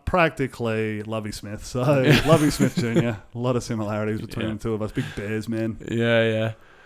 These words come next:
Speaker 1: Ah, go Illinois, plus fifteen and a half.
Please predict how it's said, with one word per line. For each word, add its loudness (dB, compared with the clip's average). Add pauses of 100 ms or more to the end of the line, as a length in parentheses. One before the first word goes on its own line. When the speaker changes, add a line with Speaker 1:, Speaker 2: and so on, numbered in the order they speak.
(580)
Speaker 1:
Ah, -6
go 8
Illinois, 10
plus 0
fifteen 0
and 2
a 2
half. 2